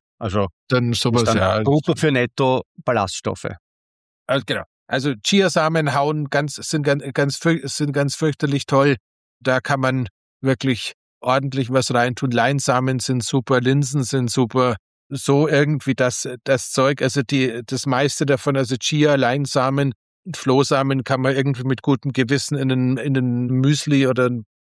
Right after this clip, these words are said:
Speaker 2: Porridge oder wie du sowas nennen möchtest, in so ein gequollenes Zeug reintun. Man kann die, äh, Chiasamen über Nacht einweichen lassen und sie in den Pudding verwandeln. Auch das ist was, was man essen kann, wenn man das möchte.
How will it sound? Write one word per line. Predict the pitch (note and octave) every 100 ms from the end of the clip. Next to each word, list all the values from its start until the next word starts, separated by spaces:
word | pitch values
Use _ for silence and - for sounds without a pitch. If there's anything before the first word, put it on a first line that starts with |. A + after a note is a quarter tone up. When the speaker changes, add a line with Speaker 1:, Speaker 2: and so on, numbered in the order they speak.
| _ _ _
Speaker 2:
Porridge | - C3 D3 C#3+ -
oder | C3 C3+
wie | D3
du | C#3+
sowas | B2+ B2+ C3
nennen | C#3 C3 C3
möchtest, | C3 - B2+
in | C#3
so | A#2 B2+
ein |
gequollenes | B2 A#2 A#2+ B2 C3+ B2
Zeug | - C3+ C#3+
reintun. | C3+ C3 A#2+ C#3 C#3 - _ _ _ _ _ _ -
Man | A#2 A#2
kann | B2+ C3
die, | B2 B2+ B2
äh, | A2+ A#2+
Chiasamen | - C#3+ C3+ B2 B2+ C3 C3
über | A#2
Nacht | A#2 A2+ -
einweichen | - A#2+ B2+ B2+ A#2 B2
lassen | A#2+ B2 - A#2+
und | A#2
sie | B2
in | A#2+
den | A#2
Pudding | - C#3+ D3
verwandeln. | C3+ B2+ A#2 B2 C3 B2+ A#2+
Auch | - G#2+
das | - B2 -
ist | B2+ -
was, | A#2 G#2+
was | A2+ B2
man | A#2+
essen | A2 A#2 B2+
kann, | G#2+ A#2 A2+
wenn | A2+
man | A2+
das | A2 G#2+
möchte. | A#2+ A#2 -